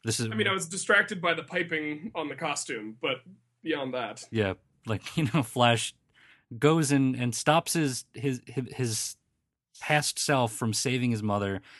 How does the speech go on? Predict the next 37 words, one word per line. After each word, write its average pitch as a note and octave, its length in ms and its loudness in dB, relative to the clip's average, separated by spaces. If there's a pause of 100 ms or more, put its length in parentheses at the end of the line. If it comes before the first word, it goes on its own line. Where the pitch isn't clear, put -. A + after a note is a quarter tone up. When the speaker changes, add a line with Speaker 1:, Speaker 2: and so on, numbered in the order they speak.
(140)
Speaker 1:
and A2 160 0
then G#2+ 100 0
says, A2 160 -4
"You F3 60 -2
know A#3 100 0
what? C#4+ 180 -6 (100)
I F3+ 80 -6
could A#3 200 -10
use G3 180 -6
some C#3+ 160 -4
gold A#2 280 -6
piping G#2 400 -14 (180)
on A#2+ 80 -16
this - 140 -16
costume. - 600 -4 (520)
Um, G#2+ 600 0
I B2 100 -4
feel D#3 320 -2
like C#3 220 0
it's B2 140 -6
about G#2 300 -6
time." - 380 -20 (340)
Uh, A#2 180 4
no, F3 180 4
but A2+ 120 2
then C3+ 100 4
Speaker 2:
<laughs> - 20 2
I - 20 2
Speaker 1:
going, C#3 220 6
Speaker 2:
gotta D4+ 140 8
Speaker 1:
going, B3+ 120 8
Speaker 2:
imagine E3+ 280 8
when D#3 100 8
the E3 60 6
Speaker 1:
delivering D#3 420 6
Speaker 2:
animators, - 280 -4 (140)
Speaker 1:
<laughs> B2 200 -2